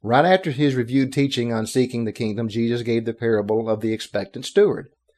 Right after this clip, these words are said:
The whole point of that parable was to always be ready, expecting Jesus' return. We've got a lot of churches today that are a lot like the religious leaders of Jesus' day. They look around and get aggravated with Christians who are into prophecy.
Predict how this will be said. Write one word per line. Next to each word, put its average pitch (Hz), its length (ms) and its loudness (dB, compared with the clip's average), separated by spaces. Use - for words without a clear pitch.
The 101 100 -6
whole 131 240 6
point 147 500 2
of 113 140 0
that 117 220 0
parable 120 460 0
was 113 200 2
to - 100 0
always 151 640 6
be 143 200 2
ready, 135 460 2
expecting 165 840 0
Jesus' 107 480 -2
return. 98 480 -6
We've 143 100 -2
got 190 140 4
a 170 40 6
lot 180 140 6
of 143 80 0
churches 196 480 2
today 117 460 4
that 123 180 2
are 120 80 4
a 117 60 4
lot 147 240 6
like 143 240 2
the 127 80 0
religious 143 500 0
leaders 143 340 2
of 139 120 0
Jesus' 143 520 -2
day. 92 280 -4
They 113 140 -2
look 151 220 0
around 156 540 0
and 123 180 -4
get 131 140 4
aggravated 135 640 4
with 113 120 -6
Christians 139 520 -4
who 135 180 0
are 131 100 4
into 139 160 2
prophecy. - 680 -2